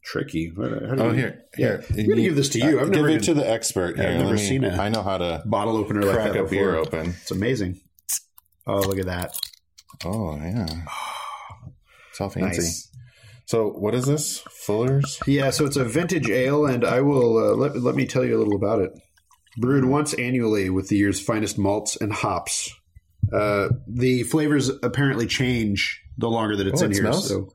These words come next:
Speaker 2: pretty good. I like that. It just, it sounds weird, vintage beer. I'm like, "Is that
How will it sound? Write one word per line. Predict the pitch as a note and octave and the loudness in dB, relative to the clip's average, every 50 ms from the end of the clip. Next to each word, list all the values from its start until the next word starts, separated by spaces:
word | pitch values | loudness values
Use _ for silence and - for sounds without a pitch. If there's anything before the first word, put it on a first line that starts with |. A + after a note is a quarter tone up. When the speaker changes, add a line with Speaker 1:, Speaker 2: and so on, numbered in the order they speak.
| _ _ | _ _
Speaker 2:
pretty | - B2+ B2 | -4 -4 -2
good. | A2 C3+ F3+ D#3+ G2 G2+ | -2 -2 -2 -2 -4 -4
I | A2+ | -4
like | C3 C#3+ - - | -4 -4 -6 -6
that. | F2 F2 F#2 - _ _ _ _ _ _ _ _ _ _ _ _ _ _ _ _ _ _ _ _ _ - - - _ _ _ _ - | -8 -10 -10 -12 _ _ _ _ _ _ _ _ _ _ _ _ _ _ _ _ _ _ _ _ _ -12 -12 -12 _ _ _ _ -8
It | - G#2+ | -6 -2
just, | - C3 - - - - - | 0 0 0 -2 -6 -4 -4
it | - A#2+ - - | -4 -4 -2 -4
sounds | - B2+ B2 A#2+ A2 A2 | -4 -2 -2 0 0 0
weird, | A2+ G#2 F2 D#2+ D2 | -2 -2 -4 -4 -4
vintage | F2+ F#2+ G2+ - G2+ F2 D#2+ D#2 | -4 -4 -2 -4 -4 -4 -4 -4
beer. | E2 F#2 F#2+ E2+ D#2+ | -2 -2 -2 -2 -2
I'm | E2 E2+ | -2 -2
like, | E2+ E2 D#2+ D#2+ | -2 -2 -2 -4
"Is | F2 E2+ - | -4 -2 -2
that | F#2 F2+ F2 - | -2 -2 -2 -4